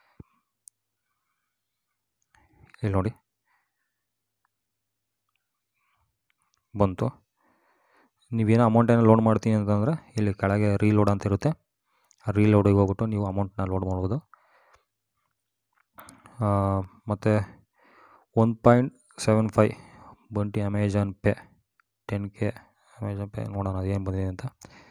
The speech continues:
ಹ್ಮ್, ಬ್ಯಾಕ್ ಬರೋಣ. Amazon Pay-ಲಿ ನಾನು ಈ ಕಾರ್ಡ್ನ ಹತ್-, ಟೆನ್ ಕೆನೇ ಯೂಸ್ ಮಾಡ್ತು ಅಂದರೆ ಒಂದು ಮಂತಲ್ಲಿ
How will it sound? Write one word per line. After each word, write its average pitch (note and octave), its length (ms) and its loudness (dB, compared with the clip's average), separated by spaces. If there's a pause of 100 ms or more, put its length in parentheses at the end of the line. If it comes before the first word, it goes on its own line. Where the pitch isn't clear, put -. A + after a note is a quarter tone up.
(1000)
ಹ್ಮ್, G2+ 380 -12 (600)
ಬ್ಯಾಕ್ G2+ 300 -8
ಬರೋಣ. G2+ 220 -2 (800)
Amazon B2 160 -2 (140)
Pay-ಲಿ A#2 260 2
ನಾನು A2+ 380 -4 (100)
ಈ A2+ 260 -4
ಕಾರ್ಡ್ನ G#2+ 460 -2
ಹತ್-, - 680 -14 (360)
ಟೆನ್ A2 220 -8
ಕೆನೇ A#2 300 -2
ಯೂಸ್ G#2+ 220 -2
ಮಾಡ್ತು G#2 420 -4
ಅಂದರೆ F#2+ 160 -6
ಒಂದು G2 140 -8
ಮಂತಲ್ಲಿ G2 420 -10